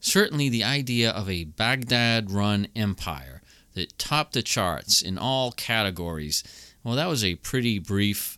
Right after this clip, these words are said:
phenomenon. And even when it happened, it was very sporadic. Actual ruling caliphs had a very short span,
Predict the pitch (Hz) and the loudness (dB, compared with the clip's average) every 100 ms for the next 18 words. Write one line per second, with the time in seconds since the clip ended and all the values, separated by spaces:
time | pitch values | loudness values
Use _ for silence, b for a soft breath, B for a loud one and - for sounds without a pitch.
0 | - - 101 92 87 82 71 60 - B | -14 -4 0 2 0 -2 -6 -10 -14 B
1 | B B - 107 107 104 104 - _ _ | B B -2 2 2 2 0 -4 _ _
2 | - 156 147 117 104 90 90 117 117 113 | -4 0 2 2 2 0 -2 -2 -2 0
3 | 104 98 85 92 82 92 90 87 - 90 | 0 0 -2 -4 -4 -2 0 0 0 -4
4 | 80 65 55 - - B B B 120 147 | -6 -8 -14 -20 -20 B B B -2 0
5 | - 143 110 101 151 160 151 131 135 120 | 0 2 2 2 2 2 0 -2 0 2
6 | 113 113 107 - - B - 101 98 92 | 2 0 0 -2 -4 B -2 0 0 -2
7 | 110 127 120 - 104 92 - - 85 65 | 2 4 4 2 0 2 2 2 -2 -2
8 | 50 | -6